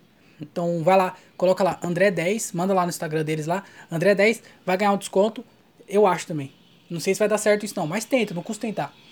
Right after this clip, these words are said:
Então segue lá, arroba vai de La Comedy, aí você conhece o produto, top, viu? Queria falar não aqui, mas é, o bagulho é, é, não, parece que eu tô puxando o saco, mas não tô não. É produto de qualidade mesmo. Eu tenho acho que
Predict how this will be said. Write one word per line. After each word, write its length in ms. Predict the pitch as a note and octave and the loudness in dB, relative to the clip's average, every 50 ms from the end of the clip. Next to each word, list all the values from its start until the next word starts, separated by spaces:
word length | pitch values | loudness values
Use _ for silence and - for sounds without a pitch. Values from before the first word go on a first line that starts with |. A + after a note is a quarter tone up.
| - - - - - _ | -20 -20 -20 -20 -12 _
Então 320 | - F#3 F3 F3 F3 E3 | -2 -2 0 0 -2 -2
segue 240 | - - G#3 G#3 G#3 | 0 2 2 4 4
lá, 220 | G3 F#3+ G3 G3 - - - - - | 4 4 4 0 -2 -14 -20 -14 -8
arroba 540 | F3 D3 C#3 - F3+ G#3 G#3 G3+ A3 - - _ _ _ _ _ _ _ - | -8 -6 0 4 6 6 6 4 2 -2 -4 _ _ _ _ _ _ _ -4
vai 200 | D3+ F3+ G#3 A3+ | 2 4 4 4
de 100 | G#3 A#3 | 4 4
La 140 | G#3+ G3 E3+ | 4 4 2
Comedy, 480 | - - E3 F3 G3+ A3+ G#3 A3 - _ _ _ | 2 -2 -2 -2 -2 -2 -4 -6 -10 _ _ _
aí 100 | - D#3+ | -10 -6
você 100 | - - | -6 -4
conhece 220 | - G3+ G3 F#3+ - | -2 -2 -2 -2 -2
o 40 | |
produto, 400 | - F3 F3 D#3+ G3 A3 G#3+ A#3+ | -2 -2 0 2 0 0 0 -2
top, 340 | - - C4 A3+ G#3 - - | -2 2 4 4 4 2 0
viu? 200 | D#3 F3+ G3 F#3+ - _ _ _ _ _ _ _ _ _ _ _ - | -4 -4 -4 -4 -6 _ _ _ _ _ _ _ _ _ _ _ -4
Queria 160 | C4+ C#4 C4+ | -2 -2 0
falar 260 | - - A3+ G#3 F#3+ | 2 4 4 4 4
não 220 | F3+ F3+ F#3 F3+ | 2 0 -2 -2
aqui, 240 | F3+ - - A#3+ B3 | -4 -4 -4 -4 -4
mas 240 | A3+ A#3 A3+ G#3+ G#3 | -4 -4 -6 -6 -4
é, 220 | A3 A3 G3+ F#3 | -4 -4 -4 -4
o 20 | E3+ | -4
bagulho 240 | E3+ F3 F3+ G3+ G#3+ | -4 -4 -2 -2 -2
é, 260 | G#3 F#3 E3 D#3 - - - - - - _ - | -2 -2 -4 -6 -10 -16 -20 -20 -20 -20 _ -16
é, 280 | E3 D3 - - - - - - - _ _ _ - | -16 -14 -14 -16 -18 -20 -20 -20 -20 _ _ _ -16
não, 100 | F3 F3 | -16 -16
parece 280 | - - F#3+ G3 G3 - | -10 -6 -4 -4 -4 -4
que 60 | A3 | -2
eu 40 | G3+ | 0
tô 200 | G#3 G3+ F#3+ F3+ | 2 2 2 0
puxando 240 | - - - G#3 G3 | -4 -6 -6 -4 -4
o 40 | |
saco, 220 | - F#3+ F#3+ - G#3 | -2 -4 -4 -2 -2
mas 80 | G3 | -2
não 100 | F#3+ G3+ | -2 -2
tô 120 | G3 G#3+ G3 | -4 -4 -4
não. 200 | F3 D#3+ D3+ C#3 - _ - | -4 -4 -6 -8 -10 _ -6
É 260 | E3 D#3+ D#3+ D#3 D#3+ D#3+ _ - | -2 -2 -2 -2 -4 -6 _ -2
produto 240 | F3 F#3 F#3 F3+ | 0 0 0 0
de 60 | - - | 0 0
qualidade 380 | A3 A3 G#3 F#3+ F#3 F3+ E3+ | 0 2 2 2 2 2 0
mesmo. 180 | D#3 D3+ C#3+ - _ _ _ _ _ _ _ _ _ _ _ _ _ _ _ _ _ _ _ - | -2 -4 -6 -8 _ _ _ _ _ _ _ _ _ _ _ _ _ _ _ _ _ _ _ -12
Eu 80 | F3 D#3+ | -8 -4
tenho 120 | - G3+ | -2 -2
acho 120 | G3 - - | -2 -2 -2
que 240 | G#3 F#3+ E3 - | -2 -2 -2 -2